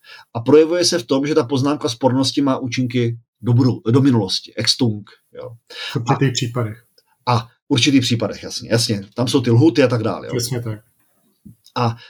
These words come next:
Speaker 1: teďka byla otázka, jak je to právě v případě odstupování od smlouvy a relativní neplatnosti, jo. A dokonce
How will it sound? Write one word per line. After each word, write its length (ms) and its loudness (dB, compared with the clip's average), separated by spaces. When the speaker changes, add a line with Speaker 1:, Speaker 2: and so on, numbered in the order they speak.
Speaker 1:
teďka 300 2
byla 180 4
otázka, 720 -2
jak 200 0
je 80 2
to 100 2
právě 260 0
v 40 -6
případě 340 2
odstupování 680 0
od 80 -6
smlouvy 360 2
a 120 2
relativní 360 0
neplatnosti, 760 -6
jo. 180 -12
A 200 -2
dokonce 280 0